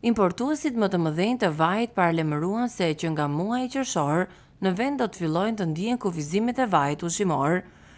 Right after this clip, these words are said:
për shkak të rënjes të lartë të ofertës në tregjet evropiane. Pas shumë shteteve në Evropë që kanë vendosur kufizimin në blerjen e vajit ushqimor nga konsumatori në supermarkete,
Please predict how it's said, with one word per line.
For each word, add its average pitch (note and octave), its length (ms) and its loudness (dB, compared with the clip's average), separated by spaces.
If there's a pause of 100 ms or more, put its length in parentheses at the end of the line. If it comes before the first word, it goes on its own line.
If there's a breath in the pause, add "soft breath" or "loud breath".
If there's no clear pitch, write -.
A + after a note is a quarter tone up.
(220 loud breath)
për A3 180 4
shkak G3+ 280 2
të E3 160 2
rënjes F3 340 0
të D#3 160 0
lartë G3 320 2
të E3 80 0
ofertës G3+ 580 -2
në D3+ 180 2
tregjet G#3+ 400 -2
evropiane. F3+ 720 0 (760 soft breath)
Pas A3 240 2
shumë G3+ 200 0
shteteve C#4+ 440 2
në A3+ 200 4
Evropë F3+ 480 2
që F3+ 120 0
kanë E3+ 220 2
vendosur F3 500 0
kufizimin F#3 560 -2
në D#3+ 120 0
blerjen A3 360 0
e A#3+ 40 -4
vajit D3+ 360 -2
ushqimor F3 560 0 (440 loud breath)
nga F#3 240 4
konsumatori F3 680 2
në E3 160 2
supermarkete, A3+ 840 0